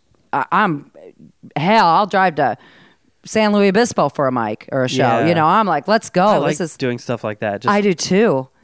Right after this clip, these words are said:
Speaker 1: It's
Speaker 2: Yeah.
Speaker 1: good to do it in front of another, a set of people that haven't heard your,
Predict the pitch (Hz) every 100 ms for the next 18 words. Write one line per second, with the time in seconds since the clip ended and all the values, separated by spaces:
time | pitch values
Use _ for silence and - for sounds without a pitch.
0 | - 135 104 98 294 233 240 180 240 254
1 | - 190 - 208 202 180 170 170 170 170
2 | 156 147 _ _ _ _ _ _ _ -
3 | 175 226 214 190 - 247 185 147 170 196
4 | 196 175 196 214 175 160 139